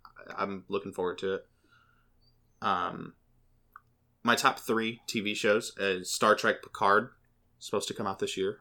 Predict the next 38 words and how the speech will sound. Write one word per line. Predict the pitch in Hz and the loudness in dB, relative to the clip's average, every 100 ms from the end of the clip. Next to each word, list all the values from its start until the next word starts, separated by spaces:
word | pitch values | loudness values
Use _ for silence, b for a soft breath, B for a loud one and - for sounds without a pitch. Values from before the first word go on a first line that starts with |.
| - | -8
I'm | 87 92 | -6 -6
looking | 90 90 | -6 -8
forward | 87 90 87 | -4 -4 -4
to | 87 | -6
that | 87 | -4
a | |
lot. | 87 90 | -2 -2
I'm, | 87 87 | -4 -6
I'm | 87 | -10
a | 90 | -8
huge | 90 - | -8 -6
Star | 87 85 | -4 -4
Trek | 92 - | -6 -10
fan. | 87 90 | -6 0
I | |
like, | 104 127 - B - | 2 2 0 B 2
honestly, | 135 135 135 - 107 | 8 8 8 6 6
like, | 98 - | 6 4
I | 110 | 6
love | 107 95 - | 6 4 -2
all | - 90 | 0 0
kind | - 95 | 2 2
of | |
<laughs> | - | 6
pop | 107 | 6
culture, | - 110 - 127 117 | 6 2 6 6 6
so | - 98 98 B B B B | 8 6 4 B B B B
I've | 104 98 - - | 4 4 2 -10
just | - 101 | -4 0
gotten | 98 95 | 2 0
a | 98 | 0
fascination | 92 87 90 85 87 | 0 0 -2 -4 -4
with | 85 | -2
everything. | 87 90 90 92 | -2 -2 -4 -4
So | - | 2
that | 95 - | 2 2
one's | 101 | 0
some-, | 98 80 | -2 -4